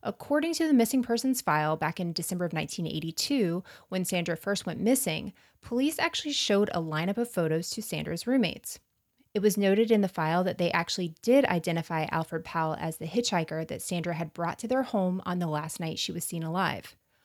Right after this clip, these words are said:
Officers even questioned Alfred at the time about Sandra's whereabouts, but whenever he said he didn't know anything, police had to back off.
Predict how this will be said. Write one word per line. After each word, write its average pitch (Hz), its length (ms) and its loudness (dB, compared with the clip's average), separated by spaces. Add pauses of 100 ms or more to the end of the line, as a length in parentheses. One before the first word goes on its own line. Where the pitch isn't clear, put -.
(520)
Officers 220 560 2
even 208 280 0
questioned 220 420 2
Alfred 165 340 2
at 160 100 -4
the 160 60 -10
time 196 300 -2
about 170 260 0
Sandra's 170 380 -4
whereabouts, 175 640 0 (340)
but 175 260 4
whenever 175 280 0
he 190 160 0
said 175 240 2
he 170 60 2
didn't 165 240 0
know 160 160 2
anything, 240 520 2 (140)
police 185 360 -2
had 165 180 -2
to 156 60 -4
back 156 220 -8
off. 185 420 -4